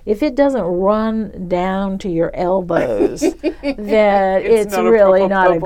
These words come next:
Speaker 1: good
Speaker 2: boy.
Speaker 1: po' boy.
Speaker 2: <laughs>
Speaker 1: Yeah. So if you put, if you have a, um, roast beef po' boy, you know, this is not made with processed roast beef. That co-, that place has to make their own roast beef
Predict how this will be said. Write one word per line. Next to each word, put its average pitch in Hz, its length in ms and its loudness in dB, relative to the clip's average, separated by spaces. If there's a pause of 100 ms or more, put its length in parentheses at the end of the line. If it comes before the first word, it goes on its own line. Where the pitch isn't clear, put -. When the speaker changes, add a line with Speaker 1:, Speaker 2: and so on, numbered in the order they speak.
(140)
Speaker 1:
good - 80 -6
Speaker 2:
boy. 196 100 -2
Speaker 1:
po' 165 100 2
boy. - 560 -2
Speaker 2:
<laughs> 76 40 -16
Speaker 1:
Yeah. - 480 -8 (680)
So 220 460 2 (320)
if 202 180 -6
you 220 100 -2
put, 214 400 4
if 208 120 -6
you 220 80 -2
have 202 160 2
a, 170 300 0 (380)
um, 156 420 -6 (840)
roast 214 360 -2
beef 269 200 -2
po' 254 160 0
boy, 202 480 2
you 185 80 -14
know, 170 100 -6
this 247 220 -4
is 233 140 -4
not 208 300 0
made 185 480 0
with 170 340 -2 (300)
processed 196 800 -2
roast 170 300 -2
beef. 185 300 -6
That 202 420 2
co-, - 240 -10
that 202 340 2
place 180 360 0
has 180 240 -4
to 190 100 -6
make 175 400 -4
their 165 300 -4
own 180 240 -4
roast 165 420 -8
beef 160 260 -8